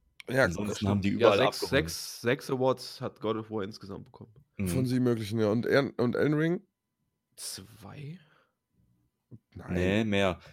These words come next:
Speaker 2: Hier
Speaker 3: Zwei oder
Speaker 2: Elden Ring,
Speaker 3: drei?
Speaker 2: Elden Ring ist bestes Art Design, bestes Rollenspiel, beste Game Direction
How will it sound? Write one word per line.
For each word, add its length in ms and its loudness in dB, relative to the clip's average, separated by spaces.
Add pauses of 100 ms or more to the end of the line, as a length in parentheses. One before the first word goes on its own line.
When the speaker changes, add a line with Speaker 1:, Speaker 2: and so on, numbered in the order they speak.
(160)
Speaker 2:
Hier 240 4
Speaker 3:
Zwei 160 6
oder 100 6
Speaker 2:
Elden 80 4
Ring, 100 6
Speaker 3:
drei? 200 0 (360)
Speaker 2:
Elden 300 6
Ring 160 6
ist 180 2
bestes 380 6
Art 320 4
Design, 480 2
bestes 400 0
Rollenspiel, 760 2
beste 540 2
Game 400 2
Direction 880 2